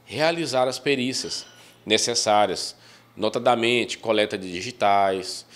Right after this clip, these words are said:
é, é, o perito vai ave-, averiguar a dinâmica do crime, vai averiguar as, as qualificadoras da destruição e do arrombamento do obstáculo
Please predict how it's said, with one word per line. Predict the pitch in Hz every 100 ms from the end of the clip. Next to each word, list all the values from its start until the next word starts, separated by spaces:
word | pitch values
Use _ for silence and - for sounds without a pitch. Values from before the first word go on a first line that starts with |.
| - -
é, | - 95 95 90 82 85 - _ _
é, | 80 71 69
o | 80
perito | - 104 113 107
vai | 107 104
ave-, | 98 101 87
averiguar | 90 104 98 90
a |
dinâmica | 104 127 117 117 104 90
do | 92
crime, | 113 127 117 113 110 104 - - - - -
vai | 107 117
averiguar | 110 110 104 104 95 82
as, | 95 92 107 - -
as | 90 85 78 71 67 -
qualificadoras | 120 117 113 120 104 98 101 90 -
da | 90
destruição | 87 98 - 113 - - 110 110 98
e |
do | 92
arrombamento | 98 - 95 110 104 98 -
do | 101
obstáculo | 98 110 - 101 104 101